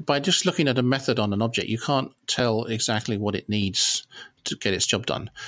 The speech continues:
which is why refactoring, you know, pulling a method out of an object can often be very painful,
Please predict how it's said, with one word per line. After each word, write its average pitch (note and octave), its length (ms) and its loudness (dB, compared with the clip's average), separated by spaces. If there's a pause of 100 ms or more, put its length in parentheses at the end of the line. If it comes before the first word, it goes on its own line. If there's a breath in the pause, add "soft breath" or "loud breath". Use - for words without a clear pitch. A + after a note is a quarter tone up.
(120 loud breath)
which C3+ 180 2
is D3 100 2
why C3 240 4
refactoring, A#2+ 920 2 (540 loud breath)
you D#3+ 120 4
know, G2+ 80 4
pulling E3+ 300 4
a C3+ 40 6
method C3 320 2
out G#2+ 160 2
of G#2+ 80 -4
an A2 80 0
object A2+ 360 -2
can G#2+ 120 2
often G2+ 180 0
be G2 100 0
very F#2 200 -2
painful, - 480 -4